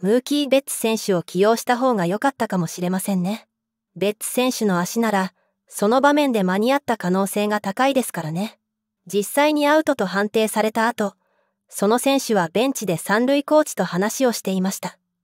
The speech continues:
二塁を曲がる前には元気な様子だったのに、二塁を曲がった後しばらくコーチの方を見ていなかったみたいですね。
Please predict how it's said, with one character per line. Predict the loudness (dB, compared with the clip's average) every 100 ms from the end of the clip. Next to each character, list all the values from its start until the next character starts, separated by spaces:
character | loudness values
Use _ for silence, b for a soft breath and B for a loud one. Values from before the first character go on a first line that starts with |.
| _ _
二 | -2 0
塁 | 2 2
を | 2
曲 | 2 2
が | 2
る | 4
前 | 2 2
に | 0
は | -2 0
元 | 0 0
気 | 0
な | 0 2
様 | 0
子 | 0 0
だ | -2
っ |
た | 0
の | -2
に、 | 0 0 -4 _ _ _ _ -2
二 | 2
塁 | 4 4 2
を |
曲 | 2 0
が | -2
っ | 0
た | 0
後 | 0 -2
し | -4 0
ば | 2
ら | 2
く | -2
コ | 0 4
ー | 4
チ | 2
の | -2
方 | 2 2
を | 2
見 | 0 0
て | 0
い | 0
な | 0
か | -2
っ | -2
た | -2
み | -2
た | -2
い | -4
で | -6
す | -6
ね。 | -6 -8